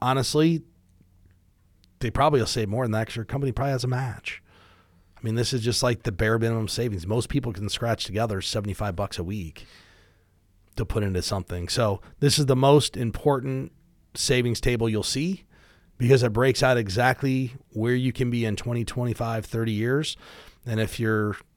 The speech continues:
you know, and it also shows the longer you wait, the less you're gonna have. And what I mean by that is you're forty-five, you got twenty years to go. Well, three hundred dollars a month for twenty years is a hundred sixty-four thousand. If you would've started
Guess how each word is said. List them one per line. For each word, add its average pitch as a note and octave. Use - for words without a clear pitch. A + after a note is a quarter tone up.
you A#2
know, B2+
and B2+
it B2+
also D3+
shows D#3
the C3
longer C3+
you D3
wait, D3+
the G#2
less C#3+
you're A#2+
gonna A2+
have. -
And B2
what C3
I A#2+
mean D3+
by A#2+
that A#2
is G#2+
you're C3
forty-five, C3
you B2+
got C3+
twenty B2
years A#2
to A#2
go. B2
Well, A2+
three D#3
hundred E3
dollars C#3+
a A2+
month B2
for G#2+
twenty B2
years A#2+
is G2+
a F#2
hundred A#2
sixty-four A2+
thousand. A2+
If -
you B2+
would've B2+
started B2+